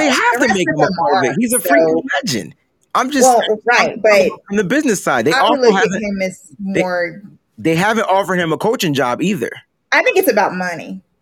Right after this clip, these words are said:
Speaker 2: I think it's all about money.
Speaker 1: Okay. All right.
Speaker 2: Because for him not to take, like, any, you know,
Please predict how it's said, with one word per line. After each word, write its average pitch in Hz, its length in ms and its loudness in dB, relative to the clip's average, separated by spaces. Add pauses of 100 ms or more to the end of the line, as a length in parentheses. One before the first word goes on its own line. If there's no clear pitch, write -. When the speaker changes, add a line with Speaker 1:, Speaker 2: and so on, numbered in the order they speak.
(140)
Speaker 2:
I 302 80 -2
think 339 140 -2
it's 277 100 -4
all 175 140 -2
about - 200 -6
money. 170 380 -12 (120)
Speaker 1:
Okay. 330 120 -16 (920)
All - 80 -8
right. 214 60 -2
Speaker 2:
Because 214 380 2
for 220 140 -4
him 294 380 -4 (100)
not 214 240 -8
to 202 360 -2
take, 180 260 -4
like, 170 300 -6
any, 214 400 -6 (420)
you 208 100 -2
know, 180 280 0